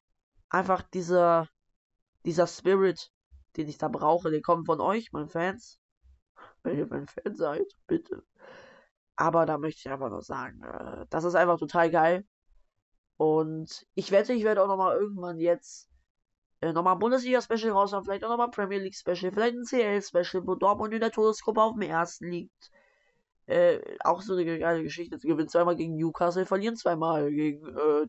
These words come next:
in der Bundesliga. Also irgendwie liegt den C L besser als Bundesliga.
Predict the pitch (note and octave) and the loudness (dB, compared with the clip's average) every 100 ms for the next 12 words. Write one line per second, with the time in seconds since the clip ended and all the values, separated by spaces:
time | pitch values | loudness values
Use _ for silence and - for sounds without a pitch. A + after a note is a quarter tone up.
0 | - D#3 C#3+ D#3 D#3 - F#3+ D#3+ E3+ D#3+ | -4 -2 0 0 -2 -2 2 4 4 2
1 | - F3 G3 F#3+ - F3+ - D#3 D3+ D#3 | -4 -4 -4 -4 -2 -2 0 0 0 0
2 | D#3+ F#3+ F#3 G#3+ _ _ _ _ _ _ | 0 0 0 -2 _ _ _ _ _ _
3 | _ _ _ _ _ - D#3+ D3+ D3+ D#3+ | _ _ _ _ _ 0 2 4 2 -2
4 | - C#4 C#4+ - D3 D#3 - | -2 -2 -2 -4 -6 -6 -8